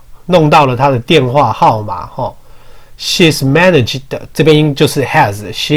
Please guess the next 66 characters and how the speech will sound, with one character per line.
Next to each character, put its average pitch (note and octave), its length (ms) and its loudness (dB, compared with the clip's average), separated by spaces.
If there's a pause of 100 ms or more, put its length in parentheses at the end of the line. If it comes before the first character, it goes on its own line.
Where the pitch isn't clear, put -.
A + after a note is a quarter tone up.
has B2+ 260 -2
managed B2+ 560 0
somehow D#3 560 0 (380)
某 C3+ 140 4
种 C#3 180 2
方 C3+ 240 -2
式 C#3 380 -2 (140)
to C3 340 0 (100)
procure B2+ 460 0
his A2+ 220 -2
phone C3+ 260 -2
number。 A#2 300 -4 (640)
OK， F#3+ 340 4 (380)
所 C4+ 120 4
以 B3 60 6
呢， A3 300 4
拍 A3 160 2
摄， F#3+ 160 4
因 G3 100 4
为 G3+ 80 8
今 F#3+ 160 0
天 F#3+ 160 4
礼 C#3+ 140 2
拜 F#3+ 260 2
五 C#3 180 2
吼， C#3+ 200 2
真 F3 120 4
的 E3 140 6
下 E3+ 220 2
午 C3 100 6
会 E3+ 140 6
忙， B2 340 0 (300)
那 C#3+ 520 4 (480)
今 D#3+ 160 2
天 E3 180 4
就 D#3 280 6
不 C#3+ 140 4
弄 E3 180 4
影 A#2+ 100 2
片， C3+ 280 2
就 C#3+ 180 4
录 C3 240 6
podcast。 C3+ 640 0
那 C3 140 0
也 A#2+ 60 0
是 C3 100 0
希 - 100 0
望 C3+ 140 2
大 C#3 120 6
家 C#3+ 60 6
喜 B2 180 -2
欢， D3 240 2
请 A#2 240 -4
帮 C3 160 2
我 B2 140 2
多 D3 180 4
多 D3 160 6
分 D3 160 4
享、 C3 140 2
按 C#3 160 2
赞、 C#3 160 4
订 C3+ 160 2
阅、 C3 160 6
小 G#2+ 220 -2
铃 B2+ 200 2
铛。 D#3+ 220 2